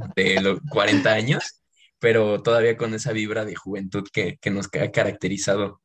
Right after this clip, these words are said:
a lo largo de nuestros veintitantos años. La verdad es que está muy bonita, esperemos que les guste, la, la preparamos con mucho amor, fue,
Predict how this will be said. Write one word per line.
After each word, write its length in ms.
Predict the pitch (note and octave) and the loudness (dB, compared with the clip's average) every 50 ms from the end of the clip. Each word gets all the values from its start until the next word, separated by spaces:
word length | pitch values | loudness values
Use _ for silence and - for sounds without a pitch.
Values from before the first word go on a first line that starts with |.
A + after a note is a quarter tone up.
| _ _ | _ _
a 80 | G2+ G#2 | -6 -4
lo 100 | G2+ G2+ | -2 -2
largo 300 | G2+ G2+ G2+ G#2 A2 A2 | -2 -2 0 2 2 2
de 120 | G2+ G#2 | 2 0
nuestros 600 | G2+ G2 G2 F#2 - - F2+ F#2+ F#2+ - - - _ - - _ _ | -2 -4 -4 -6 -6 -6 -4 -4 -4 -6 -8 -12 _ -20 -20 _ _
veintitantos 760 | - G#2 G#2+ G#2 G2+ G2 G2+ F#2 - G#2 G#2 G2+ B2 G#2+ - | -2 0 0 0 0 -2 -4 -2 -2 -2 -2 0 -2 -2 -2
años. 360 | G#2+ G2 G#2 G2 F#2 - - - - _ - - - - _ - G#3 - | -2 -2 -2 -2 -4 -4 -8 -10 -14 _ -20 -20 -20 -18 _ -14 -6 0
La 80 | A#2+ B2 | 2 4
verdad 160 | C3 C#3 D3 | 6 6 6
es 100 | E3+ D3 | 4 4
que 80 | G#3 F3+ | 2 0
está 200 | - - C#3+ E3 | 0 2 2 2
muy 140 | F3+ G3 G3 | 2 2 2
bonita, 320 | D#3 C3+ A#2+ C3+ - D3+ | 2 2 0 0 0 -2
esperemos 360 | C#3+ - B2 B2 - C#3+ D3 | -2 -2 -2 -4 -4 -4 -4
que 100 | D3 C3 | -4 -4
les 160 | G#2 F#2+ F#2+ G2 | -6 -6 -8 -8
guste, 360 | G#2 G#2+ G#2+ - E3+ G3 A3 | -10 -10 -6 -4 -6 -4 -4
la, 240 | - G#2+ G2 - A2 | -4 -4 -6 -6 -6
la 160 | G2 G2+ G2+ | -4 -4 -4
preparamos 460 | G2+ G#2 G2 F#2+ G#2+ G#2+ A#2 C#3 D3 | -2 -4 -2 0 0 2 2 0 0
con 120 | C#3+ A2 G#2 | 0 -2 -4
mucho 200 | A2 - - G#2+ | -6 -4 -4 -4
amor, 240 | G2+ G#2+ A2+ C3 D3 | -2 0 0 0 0
fue, 360 | C#3+ - A#2+ A#2 A2+ A2 | 0 0 2 2 2 0